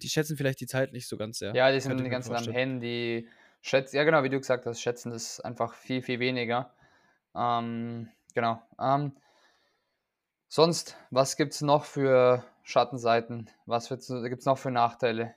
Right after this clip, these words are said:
Speaker 2: Äh, wenn wir jetzt zum Beispiel, ja, das Psychische anschauen, äh, die mentalen Belastungen, ey, der Druck ist immer hoch. Ich mein, du musst Woche für Woche abliefern. Und ja, es gibt Spieler, die,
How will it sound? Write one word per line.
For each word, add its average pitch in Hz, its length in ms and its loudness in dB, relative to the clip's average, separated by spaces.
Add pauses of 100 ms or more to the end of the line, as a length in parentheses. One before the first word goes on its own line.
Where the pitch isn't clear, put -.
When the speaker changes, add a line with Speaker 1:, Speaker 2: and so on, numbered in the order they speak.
(100)
Speaker 2:
Äh, 117 200 0
wenn 120 120 -2
wir 123 80 0
jetzt 123 140 -4
zum 127 120 -8
Beispiel, 123 880 2 (140)
ja, 120 320 0
das - 160 -14
Psychische 151 580 -2
anschauen, 143 540 -2 (540)
äh, 120 400 -2
die 127 60 -6
mentalen 131 440 4
Belastungen, 131 680 0 (600)
ey, 107 400 -4 (140)
der 104 80 -8
Druck 123 260 -6
ist - 580 -10 (220)
immer 120 560 0
hoch. 123 400 -4 (340)
Ich 117 140 -8
mein, 120 220 -4
du 120 80 -6
musst 123 360 -10
Woche 127 320 2
für 123 200 -8
Woche 120 420 0
abliefern. 117 640 -2 (560)
Und 120 580 0 (240)
ja, 120 300 0
es - 120 -16
gibt 127 160 -8
Spieler, 127 440 2
die, 120 600 -6